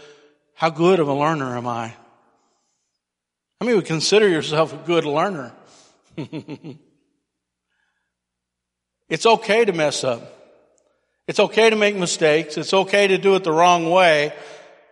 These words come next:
But we need to be learning. We need to always be learning about what God's trying to teach us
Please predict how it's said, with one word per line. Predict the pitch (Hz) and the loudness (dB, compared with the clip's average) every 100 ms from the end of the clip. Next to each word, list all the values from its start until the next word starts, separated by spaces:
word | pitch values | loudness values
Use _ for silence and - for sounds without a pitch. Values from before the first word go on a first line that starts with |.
| _ _ - | _ _ -8
But | 160 | -6
we | 147 | -4
need | 156 175 | -2 -2
to | |
be | 151 156 | -2 -6
learning. | 135 131 147 139 120 113 - - | -4 -2 0 0 -4 -10 -20 -18
We | 147 | -12
need | 143 | -8
to | 139 | -4
always | 151 160 170 170 151 | 2 4 4 2 -2
be | - 147 147 | -6 -6 -4
learning | 135 139 156 156 143 139 | -4 -2 0 0 -2 -4
about | 131 131 131 | -2 -2 -2
what | 135 135 | -6 -2
God's | 143 151 151 - | 2 4 4 -2
trying | 156 143 143 | -4 -8 -6
to | 131 | -8
teach | - 156 147 | -6 -8 -6
us | 131 131 127 - | -4 -4 -6 -14